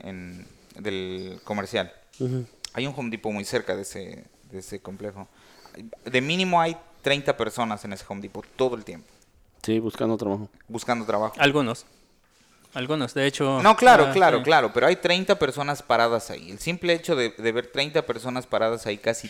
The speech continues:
Speaker 1: todo el tiempo, o sea, digo, ¿qué pedo? O sea, hay un chingo de trabajo, o sea, ¿por qué hay gente?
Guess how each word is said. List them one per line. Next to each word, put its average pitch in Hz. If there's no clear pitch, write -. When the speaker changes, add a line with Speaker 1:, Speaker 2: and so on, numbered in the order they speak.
Speaker 1:
todo 135
el 135
tiempo, 123
o -
sea, 127
digo, 117
¿qué -
pedo? 151
O 123
sea, 131
hay 135
un 160
chingo 160
de 151
trabajo, 117
o 113
sea, 113
¿por 107
qué 147
hay 147
gente? 156